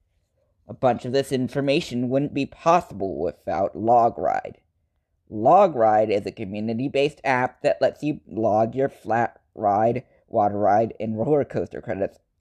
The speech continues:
all in one handy place. The best part is,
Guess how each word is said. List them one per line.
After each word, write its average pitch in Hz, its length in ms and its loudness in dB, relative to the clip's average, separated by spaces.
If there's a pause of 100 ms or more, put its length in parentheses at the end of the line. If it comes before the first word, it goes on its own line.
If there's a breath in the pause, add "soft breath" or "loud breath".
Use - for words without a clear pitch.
all 107 320 4
in 98 260 -4
one 110 240 -2
handy 101 380 -4
place. 80 640 -4 (1300)
The 113 100 -4
best 110 360 2
part 143 260 2
is, 151 460 4